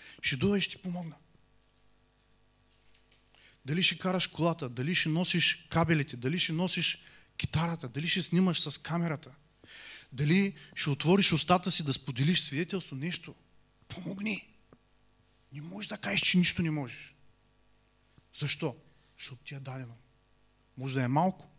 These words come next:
ама ти е дадено. И можеш да участваш. Ако те е страх да го направиш сам, отиди при някой, дето може. И се включи там.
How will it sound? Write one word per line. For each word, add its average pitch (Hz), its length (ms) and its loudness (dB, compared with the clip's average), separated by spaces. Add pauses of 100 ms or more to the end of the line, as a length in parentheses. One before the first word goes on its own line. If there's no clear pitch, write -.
(380)
ама 120 180 -10
ти 120 120 -12
е 110 60 -12
дадено. 110 280 -18 (1500)
И 143 100 -6
можеш 143 320 -4
да 135 100 -6
участваш. - 560 -12 (680)
Ако - 180 -10
те 139 120 -8
е 131 40 -8
страх 185 320 4
да 185 60 0
го 165 100 0
направиш 143 680 -4 (400)
сам, 160 340 0 (520)
отиди 143 300 -6
при - 160 -8
някой, 120 300 -8
дето 151 220 -6
може. 160 360 -6 (640)
И 131 120 -4
се - 160 4
включи - 480 -4
там. 120 180 -8